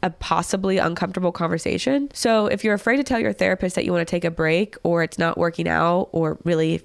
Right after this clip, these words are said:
if you're afraid to tell your therapist anything, there's probably something underneath that. I think therapy is, like, a safe experiment space for the real world,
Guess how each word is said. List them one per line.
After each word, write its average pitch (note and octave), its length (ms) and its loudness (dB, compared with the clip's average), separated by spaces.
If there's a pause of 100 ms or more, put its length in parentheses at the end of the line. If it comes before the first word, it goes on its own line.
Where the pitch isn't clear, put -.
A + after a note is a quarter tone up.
(120)
if - 80 -8
you're - 40 0
afraid D#3+ 180 -2
to - 60 -16
tell F3 120 -2
your E3+ 60 -4
therapist E3 440 -2
anything, A#3 500 0 (120)
there's G3+ 340 2
probably G#3+ 280 0
something F3+ 260 0
underneath E3 380 -2
that. - 280 -2 (100)
I F#3+ 140 -2
think A3+ 260 -2
therapy F3 840 0 (160)
is, E3 260 2
like, D#3+ 100 -2
a F3 60 -4
safe - 320 0
experiment D#3+ 640 -2
space F3 460 0
for F3 120 -2
the E3 120 0
real E3 240 2
world, B3+ 400 2